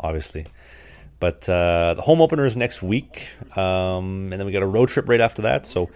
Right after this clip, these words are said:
I know we, we talked in the previous podcast how I was told I'm not starting opening night. That was set in stone. And then I'll probably get one of the weekend games on the road, uh, next weekend in, uh, Port Huron. So, um, I don't think, uh, that's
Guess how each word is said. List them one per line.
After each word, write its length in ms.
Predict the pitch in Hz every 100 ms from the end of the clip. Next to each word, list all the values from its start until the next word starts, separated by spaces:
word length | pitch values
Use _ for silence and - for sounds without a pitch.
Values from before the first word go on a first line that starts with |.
| - -
I 60 |
know 100 | 113
we, 220 | 107 95
we 200 | 107 104 95
talked 260 | 104 98
in 60 | 95
the 40 |
previous 280 | - 107 92
podcast 560 | - 82 85 90 90 -
how 220 | 80 78
I 160 | 82
was 120 | 87 85
told 380 | - 87 92 - -
I'm 140 | 87 90
not 180 | 87 -
starting 300 | 101 90 87
opening 300 | 82 87 82
night. 220 | 85 -
That 120 | 80
was 260 | 80 73 - -
set 220 | - 82
in 80 | 87
stone. 380 | - 80 90 - - - -
And 100 | 90
then 60 | 87
I'll 80 | 85
probably 260 | 87 87
get 140 | 92 82
one 100 | 87
of 60 |
the 40 | 90
weekend 320 | 101 101 92
games 260 | 87 87 85
on 60 |
the 60 | 87
road, 360 | 110 110 113 113 -
uh, 220 | 87 90
next 240 | 131 160
weekend 340 | - 76 71 67
in, 180 | 87 87
uh, 200 | 85 82
Port 240 | - 87
Huron. 320 | 85 120 82 78
So, 280 | - 80 - - - - - -
um, 260 | 87 85 -
I 80 | 95
don't 340 | 82 120 135
think, 480 | - 127 139 - - - -
uh, 320 | 87 87 85 80 90
that's 480 | 87 92 - -